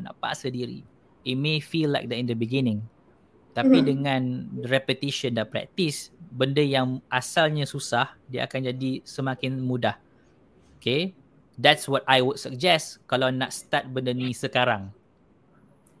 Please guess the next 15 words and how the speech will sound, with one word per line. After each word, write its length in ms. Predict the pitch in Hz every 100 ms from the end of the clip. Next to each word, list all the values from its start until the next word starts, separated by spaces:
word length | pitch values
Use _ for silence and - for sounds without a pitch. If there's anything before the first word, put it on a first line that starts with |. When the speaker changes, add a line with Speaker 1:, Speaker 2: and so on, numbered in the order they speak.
| -
Speaker 2:
Okay. 240 | 247 - - _ _ _ _ -
Speaker 1:
Start 400 | - - 156 135
dengan 240 | 135 131
memaksa 480 | 127 123 104 - 147
diri 320 | 139 135 160
untuk 240 | 139 131
nak 120 | - 120
cakap 440 | 131 - 175 -
as 180 | 170 -
if 120 | 214
you 80 | 185
cakap 300 | 190 180 -
dengan 260 | 156 156 151
your 240 | 143 143 135
own, 420 | 156 151 143